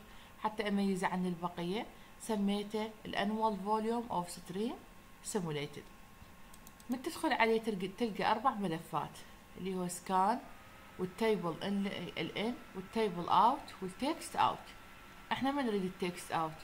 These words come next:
ولا التيبل إن، نروح على التيبل أوت. من تدخل على التيبل أوت راح تلقى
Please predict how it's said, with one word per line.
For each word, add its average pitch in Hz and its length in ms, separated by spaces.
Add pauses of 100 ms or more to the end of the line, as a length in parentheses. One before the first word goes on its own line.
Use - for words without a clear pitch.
(160)
ولا 208 200
التيبل 185 520
إن، 233 80 (100)
نروح 202 280
على 220 80
التيبل 269 380
أوت. - 200 (640)
من 320 140
تدخل 294 300
على 220 140
التيبل 202 360
أوت 233 340
راح 214 120
تلقى 220 440